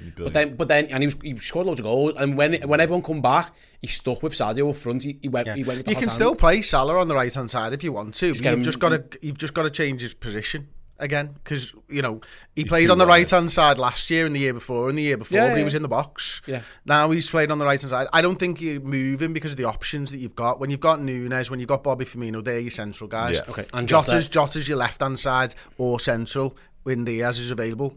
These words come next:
Speaker 3: he's not, so he's on the
Speaker 2: Mm.
Speaker 3: left
Speaker 1: Is
Speaker 3: hand
Speaker 1: there,
Speaker 3: side
Speaker 1: is there
Speaker 3: for
Speaker 1: a
Speaker 3: me.
Speaker 1: theory, Chris, that having Joe Gomez makes that easier to say to Mo Salah, "Actually, you get him"? 'Cause you, you mentioned if Harvey Elliott goes right, he can provide you width.
Speaker 2: Mm.
Speaker 1: If Mo Salah goes narrow, it's Harvey Elliott.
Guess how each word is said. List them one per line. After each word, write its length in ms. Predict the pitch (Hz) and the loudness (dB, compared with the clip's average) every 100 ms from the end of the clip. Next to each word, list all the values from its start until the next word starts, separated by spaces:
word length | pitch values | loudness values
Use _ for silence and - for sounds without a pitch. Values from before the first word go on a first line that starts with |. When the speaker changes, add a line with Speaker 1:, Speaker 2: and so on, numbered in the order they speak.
| - | -10
Speaker 3:
he's 220 | 123 110 | -10 -6
not, 240 | 113 139 | -4 -6
so 160 | - 120 | -4 -2
he's 100 | 117 | -2
on 160 | 117 113 | -2 -2
the 60 | |
Speaker 2:
Mm. 20 | |
Speaker 3:
left 140 | 113 - | -4 -4
Speaker 1:
Is 80 | 123 | -4
Speaker 3:
hand 60 | |
Speaker 1:
there, 40 | - | -2
Speaker 3:
side 140 | 117 | -2
Speaker 1:
is 60 | 113 | -2
there 100 | 175 | -2
Speaker 3:
for 60 | |
Speaker 1:
a 20 | 131 | -2
Speaker 3:
me. 80 | |
Speaker 1:
theory, 320 | 135 160 165 185 | 0 2 0 -2
Chris, 200 | 208 - | -4 -2
that 200 | 135 - - - - - 123 - - - _ _ | -6 -8 -20 -20 -20 -20 -20 -20 -20 -20 _ _
having 260 | 127 123 123 | -10 -8 -6
Joe 140 | 123 | -6
Gomez 380 | 120 117 110 127 | -6 -6 -6 -8
makes 160 | 127 120 | -8 -6
that 120 | 113 | -6
easier 280 | 110 104 110 | -6 -6 -6
to 120 | 107 | -6
say 140 | 101 101 | -6 -6
to 80 | |
Mo 120 | 113 107 | -8 -4
Salah, 260 | 113 113 - | -2 -2 -4
"Actually, 260 | - 117 | -8 -6
you 80 | 117 | -4
get 160 | 117 113 | -2 -2
him"? 180 | 113 | -4
'Cause 200 | 110 131 127 | -4 -4 -4
you, 100 | 127 | -2
you 140 | 143 | 2
mentioned 340 | 143 139 147 | 2 2 0
if 80 | 147 | 0
Harvey 380 | 123 147 147 143 | 4 6 6 6
Elliott 240 | 127 135 | 6 4
goes 240 | 131 131 117 | 4 0 2
right, 400 | 123 143 196 - - - - | 4 4 2 -4 -10 -16 -20
he 200 | - - | -12 -8
can 160 | 147 160 | -4 -4
provide 380 | 160 165 160 175 | 0 2 2 2
you 60 | |
width. 380 | 165 185 - - - | -2 -4 -6 -20 -12
Speaker 2:
Mm. 80 | 87 | -6
Speaker 1:
If 80 | 151 | 0
Mo 120 | 175 | 2
Salah 240 | 165 131 | 4 4
goes 160 | 160 139 | 2 2
narrow, 480 | 147 131 160 208 233 - - - | 0 2 6 4 2 -14 -16 -6
it's 120 | 135 | 2
Harvey 300 | 131 127 135 | 2 4 2
Elliott. 300 | 123 143 143 | 2 0 -6